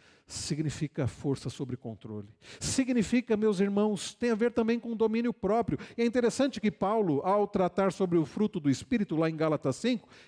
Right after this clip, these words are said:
ele fala sobre mansidão e fala sobre domínio próprio.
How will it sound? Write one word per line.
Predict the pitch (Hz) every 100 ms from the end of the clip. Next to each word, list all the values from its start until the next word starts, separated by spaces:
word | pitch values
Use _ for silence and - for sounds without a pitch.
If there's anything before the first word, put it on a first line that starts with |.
| -
ele | 247
fala | 202 220 220
sobre | 190 - 185 160 160 170
mansidão | 175 175 170 - 151 147 185 180
e | 175
fala | - 170 175
sobre | - 156
domínio | 147 151 147 147
próprio. | 135 - 107 107 -